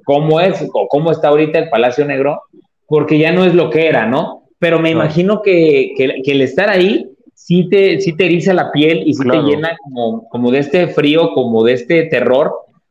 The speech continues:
Speaker 1: porque han de contar unas historias, esos muros impresionantes. Se ha de sentir esa vibra tan, tan pesada. Si
Speaker 2: Sí.
Speaker 1: notan, en la, en la parte de atrás, eh, que, que, donde estamos ahorita aquí en vivo en los recuadros,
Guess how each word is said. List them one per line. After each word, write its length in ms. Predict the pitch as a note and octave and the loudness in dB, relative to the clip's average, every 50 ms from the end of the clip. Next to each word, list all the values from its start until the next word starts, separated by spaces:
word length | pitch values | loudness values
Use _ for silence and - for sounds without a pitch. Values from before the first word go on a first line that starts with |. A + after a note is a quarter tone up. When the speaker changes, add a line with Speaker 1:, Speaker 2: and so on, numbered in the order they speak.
| _ _ | _ _
Speaker 1:
porque 680 | - C#3+ C#3 B2 - - C3 B2+ B2 B2 A#2+ B2+ B2+ - | -2 -2 -2 0 0 0 0 2 2 2 2 2 0 0
han 200 | A#2 B2+ D3 E3+ | -2 -2 0 0
de 100 | G3+ G#3 | 0 0
contar 340 | G#3+ F3+ - - D#3+ E3 F#3+ | 0 -2 -2 0 0 0 0
unas 200 | G#3 G#3 F#3 D#3+ | 0 -2 -2 -2
historias, 460 | D#3 - - - D#3 D#3+ F3 F#3 D#3 | -4 -4 -2 0 0 2 2 0 2
esos 240 | E3+ F3 F3+ E3+ D#3 | 2 2 2 0 0
muros 340 | D#3 D#3 D#3 E3+ F#3 F#3 F3 | 0 0 2 2 0 0 0
impresionantes. 840 | D3+ C3 - B2+ B2 G#2 G#2+ A2+ A#2 C3+ F3 G3+ G3 - B2+ A#2 - _ _ _ _ _ _ | -4 -4 -2 -2 -2 -2 -2 -2 -4 -2 -4 -4 -4 -4 -6 -6 -8 _ _ _ _ _ _
Se 160 | _ - - C#3 | _ -4 -2 0
ha 60 | E3 | 2
de 120 | G#3 A3 - | 2 2 2
sentir 480 | - D3+ C3+ B2+ A#2+ E3+ F3 F#3+ G3 | 0 -2 -2 -2 0 0 2 2 2
esa 220 | G3+ F#3 - D#3+ D#3 | 2 0 0 -2 0
vibra 360 | D#3 D#3+ E3 F#3 G3+ G3 G3 | 0 0 2 2 0 0 0
tan, 360 | - C#3 B2+ A#2 A#2 - _ - | -2 -4 -4 -6 -10 -12 _ -6
tan 220 | A#2+ A2 G#2+ - | -6 -6 -4 -4
pesada. 520 | - A3+ - - E3 G3+ G#3+ E3+ C3 A2+ - - - _ _ _ _ _ _ _ _ | -6 -4 -2 -2 0 0 2 0 0 -2 -4 -12 -18 _ _ _ _ _ _ _ _
Si 140 | - - D#3+ D3+ | -6 -2 0 2
Speaker 2:
Sí. 40 | |
Speaker 1:
notan, 400 | D#3 F3 G3+ G3+ - A3 A3 A#3 A3+ - - | 2 2 0 -2 -2 -2 -2 -2 -4 -6 -6
en 160 | D#3 C#3+ C#3+ | -6 -6 -4
la, 80 | C#3+ C#3+ | -4 -4
en 140 | D3 C#3 | -2 -2
la 160 | C3+ C3 C3+ - | -2 -2 0 0
parte 280 | E3 E3+ E3 - G#3 | 0 0 0 0 0
de 100 | G#3 G3+ | 0 0
atrás, 380 | E3+ D3 - D#3+ E3 F3 F3 - - - - - _ - - A2 | 0 0 0 0 2 0 -2 -4 -6 -14 -18 -20 _ -14 -8 -6
eh, 260 | A2 G#2+ G#2 G#2 G#2 - - - - | -4 -2 0 -2 -2 -4 -6 -12 -14
que, 120 | - A#2 - | -16 -14 -10
que, 140 | - A#2+ G2 - _ _ _ - | -10 -10 -10 -12 _ _ _ -8
donde 560 | A#2+ A2+ A#2 A#2 A#2 A#2 A#2 A2+ A2+ A2+ A2 | -4 -2 0 2 2 2 4 4 4 2 2
estamos 320 | A2 - C#3 D3+ D#3+ D3+ | 2 0 -2 0 0 0
ahorita 340 | D3 D3 D3+ D3 - D#3 D3 | 0 0 0 -2 -2 -2 -2
aquí 180 | C3+ - - C#3 | -2 -2 -2 -2
en 120 | C3+ D3+ | -2 0
vivo 200 | D#3 D#3+ D3 D3 | 0 0 0 0
en 80 | D3 C3 | 0 0
los 140 | A#2 A2 G#2 | 0 0 0
recuadros, 560 | A2 G#2 - D3 D3 C#3+ D3 E3 E3 A#2+ | -2 -2 0 0 2 2 2 0 0 -4